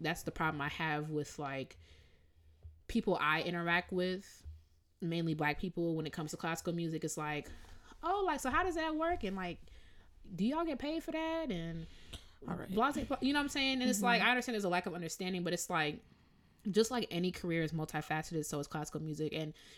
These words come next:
Speaker 1: when you're in the classical music field, you figure out how to make it work, whether that's gigging, whether that's busking. Some people busk and they, like, they do really well
Speaker 2: Right.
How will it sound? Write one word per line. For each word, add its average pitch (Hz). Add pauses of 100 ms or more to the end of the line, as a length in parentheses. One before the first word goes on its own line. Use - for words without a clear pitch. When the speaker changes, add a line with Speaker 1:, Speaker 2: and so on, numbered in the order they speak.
(140)
Speaker 1:
when 180
you're 190 (100)
in 185
the 214
classical 226
music 214
field, 233
you 208
figure 220
out 202
how 202
to 196
make 196
it 202
work, 170
whether 160
that's 131
gigging, 180
whether 160
that's 147
busking. 180
Some 208
people 247
busk 160
and 160
they, 135
like, 156
they 151
do 160 (140)
really 170
well 151
Speaker 2:
Right. 175